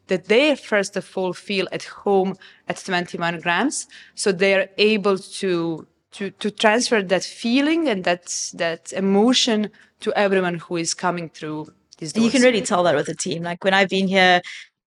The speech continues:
Speaker 2: not that, that they're like your kids, but you, you feel like a family, honestly. Like, when you're interacting with everyone, it's, you, you all seem so close and genuinely close, you know?
Speaker 1: They
Speaker 2: Yeah.
Speaker 1: are. They're absolute. And again, it, I know it, it might sound as a cliche,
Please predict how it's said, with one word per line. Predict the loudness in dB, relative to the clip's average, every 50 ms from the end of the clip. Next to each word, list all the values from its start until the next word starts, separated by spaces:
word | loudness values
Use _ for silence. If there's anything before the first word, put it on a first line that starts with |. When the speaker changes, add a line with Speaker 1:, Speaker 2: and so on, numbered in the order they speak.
| _ _
Speaker 2:
not | 2 2 2 4
that, | 4 4 4
that | 4 2 2 _
they're | 2 4
like | 4 4 2 2 0
your | -2 -2 -2
kids, | 0 2 4 4 4 4 0
but | -4 -2
you, | -2 -2 0
you | 2 2 2
feel | 2 2 0 2 2
like | 2 2 0
a | -2
family, | -4 -2 -2 -2 -2 -2 -4 -4 -4 -4 -6 -4
honestly. | -2 0 0 0 -2 -2 -2 -2
Like, | 0 0 -2 0
when | -2 -2 0
you're | 0 2 2 2 0
interacting | 0 -2 0 0 2 0 0 -2 -4 -6 -4
with | 0 0
everyone, | 0 0 0 0 0 0 0 0 0 -2 -2 -2
it's, | -4 -4 -4 -6 -8 -8 -6 -4
you, | -2 -2 -2 -2 -2
you | -4 -2 -2
all | 0 0 -2
seem | -2 -2 -4 -2
so | -2 -2 -2 -4
close | -4 -2 -2 0 0 0 -2 -4 -4
and | -4 -4 -2
genuinely | 0 0 0 0 0 -2 -4 -4 -4 -6 -6 -8
close, | -8 -10 -10 -10 -8 -10 -8 -6
you | -6 -4
know? | -2 -2 -2 -2
Speaker 1:
They | -4 0 2 4 6 6 4 2 0 2
Speaker 2:
Yeah. | 4 6 6 6 6 4
Speaker 1:
are. | 0 0
They're | 2 2 2 2 4
absolute. | 4 4 4 2 0 0 0 0 2 2
And | 2 2 2 2 0 -2 0
again, | 0 0 2 4 2 2 2 0 -2
it, | -4 -4 -6 -4 -2
I | 0 0 2 2
know | 2 2 4 4
it, | 4 2 0 -2 -12 -8
it | -6 -6 -4 -4 0
might | 0 0 0 0
sound | -2 0 0 0 0 -2
as | -4 -4 -6
a | -6
cliche, | -6 -6 -6 -6 -2 0 2 2 2